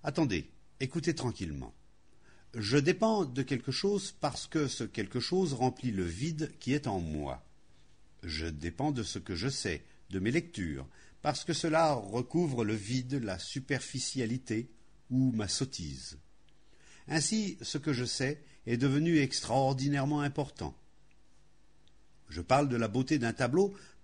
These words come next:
parce qu'intérieurement, j'en dépends. C'est ainsi que la dépendance témoigne de mon vide, de ma solitude, de mon insuffisance. Tout cela fait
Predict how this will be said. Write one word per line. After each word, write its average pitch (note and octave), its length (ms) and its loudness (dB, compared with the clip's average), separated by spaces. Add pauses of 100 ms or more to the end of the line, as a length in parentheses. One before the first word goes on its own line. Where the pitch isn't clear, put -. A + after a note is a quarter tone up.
(120)
parce - 360 -2
qu'intérieurement, C#3 1080 2
j'en F2 260 -4
dépends. D2+ 420 -4 (1000)
C'est B2 260 -2
ainsi F#3+ 280 2
que G3 100 -2
la F3 220 4
dépendance D3+ 760 0
témoigne B2+ 420 2
de A2+ 100 -2
mon A#2 220 2
vide, C#3+ 380 -4 (300)
de B2+ 100 2
ma D#3+ 120 6
solitude, F3 600 0 (320)
de A2+ 100 2
mon A2 240 4
insuffisance. E2+ 1040 -4 (960)
Tout F#3 100 -2
cela G3+ 260 4
fait G3 260 -2